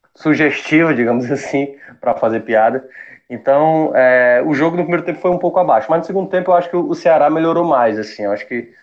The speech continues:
o Ceará começou a criar chances, teve uma bola de fora da área do Leandro Carvalho, que pegou muito mal na bola, e ele tinha até um campo pra chegar mais próximo ao gol, mas tentou bater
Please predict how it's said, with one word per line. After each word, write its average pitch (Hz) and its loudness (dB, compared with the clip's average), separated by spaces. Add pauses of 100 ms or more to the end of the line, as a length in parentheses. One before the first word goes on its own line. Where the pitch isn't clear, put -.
(180)
o - -20
Ceará 123 2
começou 135 -2
a 139 2
criar 135 2
chances, - 0
teve 127 -2
uma 131 2
bola 117 0
de 110 -10
fora 120 -2
da 117 2
área 113 2
do 107 -4
Leandro 120 -2
Carvalho, 113 0 (380)
que - -20
pegou 131 -4
muito 175 -2
mal 175 4
na 147 2
bola, 135 0
e 110 -6
ele 113 -6 (160)
tinha 143 2
até 170 2
um 151 2
campo 139 -2
pra 120 2
chegar 131 0
mais 131 0
próximo 127 -4
ao 104 -2
gol, 117 -6
mas 131 -2 (460)
tentou 117 -4
bater 127 2